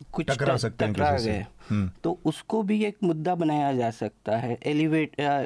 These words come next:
Speaker 1: एलिवेटर में, लिफ्ट में आपको एक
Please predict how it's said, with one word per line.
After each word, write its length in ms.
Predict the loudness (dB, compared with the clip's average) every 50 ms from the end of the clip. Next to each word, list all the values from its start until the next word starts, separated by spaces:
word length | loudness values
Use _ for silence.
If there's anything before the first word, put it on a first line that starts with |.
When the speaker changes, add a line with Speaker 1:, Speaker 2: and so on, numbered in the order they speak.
| -2 -4
Speaker 1:
एलिवेटर 640 | -2 0 0 2 2 2 2 0 0 -2 -2 0 -2
में, 220 | -2 -4 -8 -10 -10 -14 -20 -18 -10 -4
लिफ्ट 440 | -2 0 0 0 0 -2 -6 -8 -6
में 220 | -4 -4 -4 -4 -6 -10 -16 -20 -20 -20 -20 -20 -20 -12 -6
आपको 520 | -4 -4 -4 -6 -6 -2 0 0 2 2
एक 600 | 0 0 -2 -4 -8 _ -4 -2 0 2 2 0